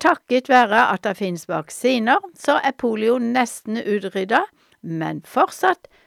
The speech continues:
så finnes sykdommen både i Afghanistan og i Pakistan. Og så lenge viruset finnes, ja, da er ingen trygge. Så Rotary, de har stått på siden nitten åttifem, og de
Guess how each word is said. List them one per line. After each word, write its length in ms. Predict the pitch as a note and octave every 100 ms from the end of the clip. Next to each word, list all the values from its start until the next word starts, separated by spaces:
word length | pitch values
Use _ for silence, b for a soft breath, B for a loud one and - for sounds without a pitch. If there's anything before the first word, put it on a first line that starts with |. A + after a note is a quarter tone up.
| _
så 220 | - F3
finnes 400 | - - C#4 F#4
sykdommen 600 | - C#4 B3+ G#3+ G#3+ C4+ E4+ _
både 220 | - D#3+ C#3+
i 80 | C#3
Afghanistan 920 | - - A3+ C#4 C4+ C4+ - D#4 D#4 -
og 140 | D#4+
i 60 | E4
Pakistan. 580 | F3 D#3 E3+ - B2 D#3 b b b _
Og 140 | F#3
så 100 | F#3+
lenge 460 | F3 F#3 E3 G#3+ C#4
viruset 460 | G#3 G3 F#3+ B3 A3
finnes, 300 | C4+ A4 - _ _ -
ja, 300 | E3 G3 - _
da 140 | G3 G#3+
er 240 | E3 F3 -
ingen 280 | E4+ F#4+ G#3
trygge. 380 | - B3+ F#3 B3 - _ B B B B B B -
Så 220 | - D#4
Rotary, 540 | D4 B3 - B3+ D4
de 140 | B3 A3+
har 100 | A3
stått 220 | F#3 -
på 140 | A3+ A3
siden 300 | A#3+ G#3+ A3
nitten 240 | A3+ G3
åttifem, 540 | F3 G#3+ - B3 G#4+ A#4+ - _ _ _ _ _ _ _ _ A#3+
og 100 |
de 100 | F#3+